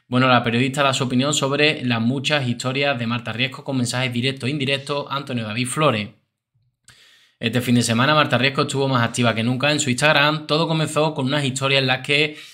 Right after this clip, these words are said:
se veía un maletín de la marca Louis Vuitton, eh, que ya se le había visto a Antonio David Flores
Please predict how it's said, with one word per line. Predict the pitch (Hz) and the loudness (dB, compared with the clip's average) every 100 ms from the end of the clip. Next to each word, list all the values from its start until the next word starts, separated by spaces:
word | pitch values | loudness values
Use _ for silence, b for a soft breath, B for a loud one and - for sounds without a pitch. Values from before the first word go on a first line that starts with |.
| B B B | B B B
se | - 123 | -4 0
veía | 120 143 | 4 4
un | 165 | 2
maletín | 160 135 131 165 | 2 0 2 2
de | 151 | 4
la | 127 | 4
marca | 139 147 151 | 2 2 0
Louis | 139 143 | 2 0
Vuitton, | 139 160 160 156 160 156 | 0 -2 0 0 0 -6
eh, | 131 123 117 | -2 0 0
que | 117 156 | 0 -2
ya | 135 139 143 | 2 2 0
se | - 135 | -2 0
le | 120 | 2
había | 123 135 | 2 0
visto | 147 147 151 | -2 -2 0
a | |
Antonio | 143 123 113 | 0 -2 -6
David | 110 123 | -4 -4
Flores | 127 131 135 139 139 | -4 -4 -2 -2 -6